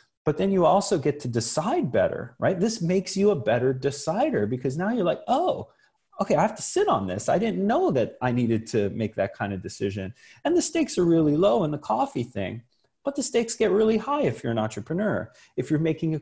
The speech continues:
big career decision, if you're making a family decision, should I have children or not, and get married or not? The big decisions of life,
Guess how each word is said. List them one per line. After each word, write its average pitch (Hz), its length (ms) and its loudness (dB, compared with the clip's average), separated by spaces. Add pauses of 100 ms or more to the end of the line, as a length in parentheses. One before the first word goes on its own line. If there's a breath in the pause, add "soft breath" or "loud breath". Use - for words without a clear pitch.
(100)
big 156 200 0
career 190 360 0
decision, 110 640 -4
if 135 120 -4
you're 196 80 2
making 202 300 0
a 208 40 0
family 240 540 -2
decision, 110 560 -4 (200 soft breath)
should 160 180 0
I 190 40 2
have 214 160 0
children 190 540 0
or 123 80 0
not, 202 440 -2
and 170 280 -4
get 196 180 -2
married 226 520 0
or 156 80 -2
not? 240 260 -2 (200 loud breath)
The 175 60 0
big 269 460 0
decisions 127 540 -2
of 101 140 -6
life, - 460 -2